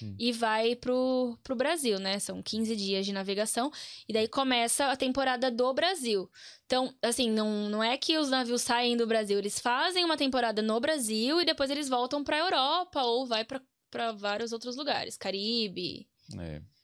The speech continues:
Speaker 1: Você, mão de vaca, aí é bom também, viu? É, pega <laughs> o, pegar e atravessar de navio, né? Mais barato,
Speaker 2: É
Speaker 1: né?
Speaker 2: mais barato ir de navio pro Brasil do que de avião.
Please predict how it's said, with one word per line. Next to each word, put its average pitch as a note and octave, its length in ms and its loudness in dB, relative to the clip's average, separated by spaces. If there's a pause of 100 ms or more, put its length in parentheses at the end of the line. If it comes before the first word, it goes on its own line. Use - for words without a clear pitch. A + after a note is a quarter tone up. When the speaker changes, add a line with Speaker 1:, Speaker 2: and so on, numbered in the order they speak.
(120)
Speaker 1:
Você, B2 400 0
mão A#2+ 160 -2
de A2+ 100 -4
vaca, G2+ 380 -2
aí G2+ 140 0
é C#3 40 0
bom D#3+ 220 -4
também, C#3+ 440 -4
viu? D3 340 -8
É, G#2 500 2
pega A#2+ 500 -2 (220)
<laughs> - 240 -18
o, G#2+ 920 2
pegar C3+ 600 2
e F#3+ 60 2
atravessar F#3+ 760 0
de D4 140 0
navio, B3+ 360 0
né? A#3+ 260 -4
Mais C#3 200 0
barato, F#3+ 360 0
Speaker 2:
É B3 80 4
Speaker 1:
né? A#3+ 40 2
Speaker 2:
mais B3 300 0
barato B3+ 400 0
ir A#3 160 -4
de G#3+ 100 -4
navio G#3+ 460 -4
pro G#3+ 120 -8
Brasil G3 500 -6
do G3+ 120 -8
que F#3 220 -10
de G3+ 360 -10
avião. G3 320 -8